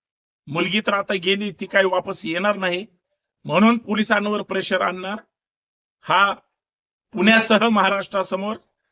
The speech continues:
फार मोठा प्रश्न आहे. पण दादा तसे नाहीत हे उभ्या महाराष्ट्राला माहिती आहे. पण त्यांच्या आसपासचे चेले चपाटे असतील किंवा कुणीही असेल,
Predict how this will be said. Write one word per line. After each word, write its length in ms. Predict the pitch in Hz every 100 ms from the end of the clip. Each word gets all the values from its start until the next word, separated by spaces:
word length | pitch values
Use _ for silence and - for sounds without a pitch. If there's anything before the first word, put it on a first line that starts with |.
| _
फार 200 | 156 180
मोठा 280 | 190 185 180
प्रश्न 360 | - 175 - 185
आहे. 220 | 143 127 _ _ _ _ _ _ _ _ -
पण 120 | 139
दादा 300 | 170 185 202 214
तसे 180 | - 214
नाहीत 400 | 196 190 214 180
हे 80 |
उभ्या 260 | 190 196 202
महाराष्ट्राला 560 | 190 180 190 - 190 185
माहिती 340 | 165 156 -
आहे. 100 | 117 _ _ _ _ _ _ _ _ _ _ _ _ _ -
पण 120 | 151
त्यांच्या 360 | 190 190 220 214
आसपासचे 500 | 208 - 165 - 220
चेले 300 | 220 208 214
चपाटे 400 | 220 - 220 220
असतील 260 | - 226 -
किंवा 180 | 220
कुणीही 300 | - 214 214
असेल, 360 | 214 185 175